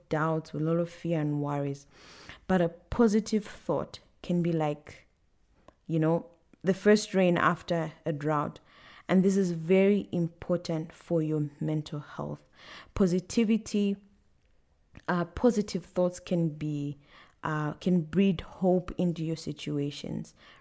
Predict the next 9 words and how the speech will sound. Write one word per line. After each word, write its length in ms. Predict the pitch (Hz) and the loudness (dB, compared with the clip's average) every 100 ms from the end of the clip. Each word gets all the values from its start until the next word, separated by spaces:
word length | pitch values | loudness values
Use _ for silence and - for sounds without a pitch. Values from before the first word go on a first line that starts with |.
| - | -4
right? 300 | 165 170 - | 0 0 -2
Hope 320 | - 202 202 | 2 2 2
of 180 | 160 151 | -6 0
better 220 | 170 180 | 2 2
things 320 | 180 165 165 | 0 -2 -2
to 100 | - | -6
come. 420 | - - 143 143 143 _ - - - _ | -14 -8 -6 -6 -8 _ -20 -20 -20 _
Um, 360 | 170 175 175 - - | 2 2 0 -4 -2
and 460 | 175 175 175 170 | 0 2 0 -2